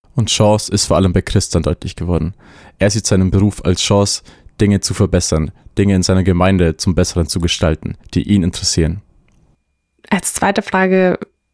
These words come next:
Speaker 2: hätte ich jetzt noch, warum scheuen sich denn so viele Menschen davor, sich als mächtig zu bezeichnen?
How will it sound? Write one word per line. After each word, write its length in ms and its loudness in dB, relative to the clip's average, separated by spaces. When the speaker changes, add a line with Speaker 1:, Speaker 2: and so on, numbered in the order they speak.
Speaker 2:
hätte 240 -2
ich 120 -6
jetzt 240 -2
noch, 300 0
warum 520 2
scheuen 320 2
sich 160 0
denn 160 0
so 80 0
viele 260 0
Menschen 460 2
davor, 520 0
sich 280 -2
als 200 -2
mächtig 560 -2
zu 140 -6
bezeichnen? 720 -2